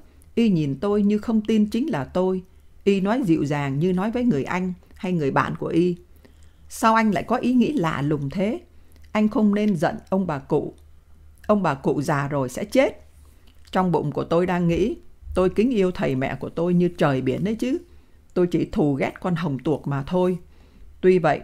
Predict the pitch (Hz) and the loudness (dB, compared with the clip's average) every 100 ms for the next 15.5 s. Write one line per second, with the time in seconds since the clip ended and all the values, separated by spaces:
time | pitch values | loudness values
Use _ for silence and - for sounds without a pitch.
0 | - 175 175 226 190 180 143 139 156 185 | -4 -2 2 4 4 2 -2 -2 -2 -2
1 | 214 143 135 135 131 - - - - - | 0 0 0 -2 -6 -16 -20 -20 -20 -20
2 | - - 175 165 147 139 170 170 185 214 | -16 -4 0 2 2 0 0 2 2 2
3 | 214 135 - 135 147 180 175 175 - 180 | 2 -4 -4 -2 0 2 2 -2 -4 -4
4 | 180 151 208 208 233 185 175 170 165 170 | -4 -4 -2 -2 0 -2 -2 -4 -4 -4
5 | 165 156 208 175 175 147 - - - - | -2 -2 0 4 4 4 -6 -20 -20 -20
6 | - - - - - - - - - 175 | -20 -20 -18 -16 -16 -20 -20 -12 -6 0
7 | 190 202 196 190 202 - - - - 202 | 0 2 0 -2 -6 -16 -20 -16 -6 -4
8 | 196 196 160 - - 233 120 - - 190 | 0 0 0 -2 -4 -4 -4 -4 -2 -2
9 | 190 147 135 135 - - - 151 180 208 | -2 -4 -2 -4 -6 -6 -4 -2 -2 -2
10 | 208 370 - - - - - 208 208 202 | -2 -4 -12 -20 -20 -20 -6 -4 0 -2
11 | 196 214 247 147 135 147 135 - 185 190 | 0 -2 0 0 -2 -4 -4 0 0 0
12 | 131 160 180 180 131 143 160 131 - 254 | -6 -6 -6 -4 -4 -4 -4 -6 -2 -4
13 | - - - - - 190 190 147 131 147 | -4 -20 -20 -16 -2 -2 0 -2 -2 -2
14 | 233 220 151 - 190 190 180 - 185 175 | -2 -2 -4 -2 -2 0 -2 -4 -2 -2
15 | 226 240 117 131 240 | -2 -2 -4 -4 -6